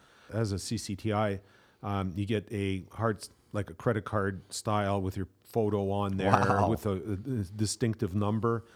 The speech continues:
Speaker 1: uh, Q R code on, so a customer can take a shot of your Q R code, takes them straight to the sh-, T T Mac website. There's his picture,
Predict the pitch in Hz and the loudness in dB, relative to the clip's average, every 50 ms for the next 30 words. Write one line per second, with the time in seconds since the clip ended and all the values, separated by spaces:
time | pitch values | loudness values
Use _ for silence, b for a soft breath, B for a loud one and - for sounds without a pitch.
0 | B B B B B B 101 98 92 92 - - 131 120 107 117 117 113 - - | B B B B B B -6 -4 -4 -4 -4 -2 0 2 2 4 2 2 0 0
1 | 120 123 120 113 123 123 123 123 127 127 117 - - 101 - - 120 113 - - | 2 2 4 4 2 2 2 0 0 -2 -4 -4 -4 -4 -2 0 -2 -2 -2 0
2 | 110 107 104 - 101 95 - 117 113 104 - 95 - - 117 110 107 104 95 90 | -2 -2 0 -2 -4 -6 -4 -4 -6 -4 -4 -6 -6 -2 -2 0 0 0 -2 -2
3 | 98 95 95 - - - 110 98 104 113 120 123 117 - 101 95 95 95 - - | -4 -4 -4 -6 -4 -4 0 2 2 2 2 0 -2 -2 -4 -2 -2 -4 -6 -6
4 | 104 101 98 - - 87 85 - - - 120 120 117 - - - 123 117 107 104 | -8 -8 -8 -8 -12 -12 -12 -12 -10 -6 -4 -4 -4 -6 -4 -4 -2 -2 0 0
5 | 101 95 - - - - - - b b b b b b - 131 113 - 123 117 | -2 -4 -4 -10 -14 -16 -20 -20 b b b b b b -6 -4 -2 0 0 2
6 | 113 107 104 101 - 110 117 123 - - 147 160 170 165 - - _ _ _ _ | 2 2 0 2 2 0 0 0 0 0 2 2 0 -2 -4 -14 _ _ _ _
7 | _ _ - - 131 113 123 131 139 131 143 131 - - 156 151 - - - 151 | _ _ -10 -4 2 4 6 6 4 2 0 -4 2 2 2 2 2 2 2 2
8 | 147 147 139 | 2 2 -2